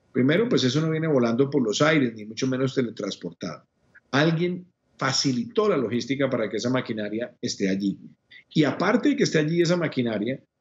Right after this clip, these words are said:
¿quién la instala? Entonces, ahí tiene que haber un contubernio también en los que están instalando esas maquinarias que son utilizadas para la minería ilegal o para otras actividades. Y muy particularmente nos hemos dado cuenta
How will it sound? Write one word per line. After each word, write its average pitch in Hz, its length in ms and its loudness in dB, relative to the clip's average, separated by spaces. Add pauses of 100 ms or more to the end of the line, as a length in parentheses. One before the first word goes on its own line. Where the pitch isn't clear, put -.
(200)
¿quién 208 220 4
la 208 80 2
instala? - 580 0 (340)
Entonces, 143 600 2
ahí 139 180 4
tiene 156 160 2
que 156 80 0
haber 123 100 4
un 139 80 4
contubernio 139 560 2
también 127 280 2
en 147 100 2
los 147 120 4
que 120 100 0
están 123 200 -2
instalando 135 400 0
esas 151 220 2
maquinarias 135 720 0 (220)
que 131 80 2
son 127 220 4
utilizadas 131 540 2
para 143 160 2
la 123 140 2
minería 110 400 2
ilegal 135 440 0
o 143 60 0
para 104 200 -2
otras 143 200 2
actividades. 170 800 0 (420)
Y 160 120 6
muy 226 300 4
particularmente 151 1200 0
nos 135 220 2
hemos 147 220 2
dado 160 240 2
cuenta 143 420 0